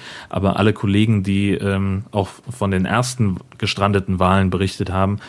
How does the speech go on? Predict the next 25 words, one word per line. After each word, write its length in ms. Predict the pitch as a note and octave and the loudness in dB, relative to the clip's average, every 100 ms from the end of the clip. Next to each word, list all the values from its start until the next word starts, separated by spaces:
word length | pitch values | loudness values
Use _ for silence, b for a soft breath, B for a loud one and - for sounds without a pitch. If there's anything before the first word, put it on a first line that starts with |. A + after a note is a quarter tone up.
| B B | B B
und 100 | G2 | -2
auch 160 | F#2 G2 | 0 0
von 240 | - G2+ | 2 0
früheren, 680 | F#2 A#2+ B2 A2+ G#2 G2 G2 | 2 4 6 6 4 4 4
äh, 680 | F#2+ G2 F#2+ F#2 - - - | 4 2 2 0 -4 -6 -6
Gelegenheiten, 800 | - F#2+ G2 G2 F#2 F#2 F#2+ F2+ | 0 2 2 2 2 2 0 0
wo 80 | F#2 | 2
das 220 | F#2 - | 2 2
war, 220 | F#2 G2 | 4 4
sagten 280 | F#2+ F2+ F#2 | 2 0 -2
auch, 220 | - F#2 | -2 -2
das 180 | F2+ F2+ | -2 -2
ist 340 | F#2 - - | -4 -6 -6
einfach 300 | F#2 F2+ F#2 | -8 -4 -4
kein 240 | - F#2+ F#2 | -2 0 0
schöner 320 | - G2+ F#2+ | 2 2 4
Geruch, 320 | F#2 F2+ G2+ | 2 0 0
da 140 | - | 0
möchte 320 | F#2 F#2+ - F#2+ | 2 2 2 2
man 180 | F#2 | 2
nicht 160 | F#2 F#2 | 2 2
in 80 | F#2+ | 0
der 80 | F2+ | 2
Nähe 300 | G2 G2+ F2+ | 2 2 0
sein. 280 | F2 F#2 | 0 -2